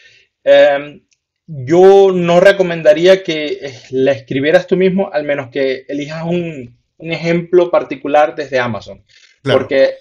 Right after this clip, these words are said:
Speaker 1: recuerden, recuerden que esto tiene que tener su contraparte en los servicios de Amazon, ¿verdad?
Speaker 2: Claro.
Speaker 1: Y si te inventas algo ahorita y el servicio cambia de nombre, como suele pasar,
Speaker 2: Pues estás
Speaker 1: ¿verdad?
Speaker 2: jodido.
Speaker 1: Entonces,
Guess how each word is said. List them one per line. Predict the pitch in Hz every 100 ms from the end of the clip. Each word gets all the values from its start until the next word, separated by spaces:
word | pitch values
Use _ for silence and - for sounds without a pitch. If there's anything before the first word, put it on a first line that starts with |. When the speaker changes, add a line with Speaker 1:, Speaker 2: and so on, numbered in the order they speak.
| _
Speaker 1:
recuerden, | 143 - 160 175 185 -
recuerden | 139 147 165 190 190
que | 160 143
esto | 160 165 185
tiene | 170 160
que | 165
tener | 156 139 135
su | 143
contraparte | 156 143 131 123 135 - 160
en |
los | 139
servicios | 127 117 120 139
de | 139
Amazon, | 135 131 127 151 165 _
¿verdad? | 120 120 139 -
Speaker 2:
Claro. | 127 107 98
Speaker 1:
Y | 143
si | 120 139
te | 139
inventas | 135 143 147 180 170
algo | 175 180
ahorita | 175 175 139
y | 127
el | 127
servicio | 127 120 131 160 160
cambia | 156 160 156
de | 156
nombre, | 165 151 151 175 _
como | 131 123 120
suele | 131 127
pasar, | 135 151 147 135 -
Speaker 2:
Pues | - 98
estás | 98 - 104
Speaker 1:
¿verdad? | 131 135 190
Speaker 2:
jodido. | 202
Speaker 1:
Entonces, | 117 - -